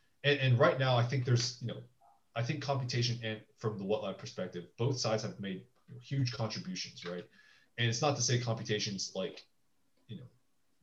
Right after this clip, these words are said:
not important because of, you know, if you can't, you know, like, i-, i-, is that it never rec-, like, it never discovers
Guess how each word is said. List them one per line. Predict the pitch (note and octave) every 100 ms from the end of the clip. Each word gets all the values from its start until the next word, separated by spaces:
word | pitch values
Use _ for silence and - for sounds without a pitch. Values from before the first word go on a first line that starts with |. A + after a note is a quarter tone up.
| G2+
not | A2 A#2+ A#2+
important | - - A#2+ F#2+ F#2+
because | G2 G2 F#2 F#2
of, | E2+ - - - _
you | A#2+ E2+
know, | D#2 D2 _ _ _ _ _ -
if | A#2 A2+
you |
can't, | - - A2 A2+ -
you | A2+
know, | G2+
like, | F2+ - - A#2
i-, | A#2
i-, | A#2 A#2+ A#2+ A#2
is | A2
that | G#2+
it | G#2+
never | A#2+ G#2
rec-, | F#2+ G2 - B2 A#2 A2+ - A2+
like, | G#2 G2
it | G#2+
never | A#2+
discovers | G#2 - A2+ G#2 F#2 -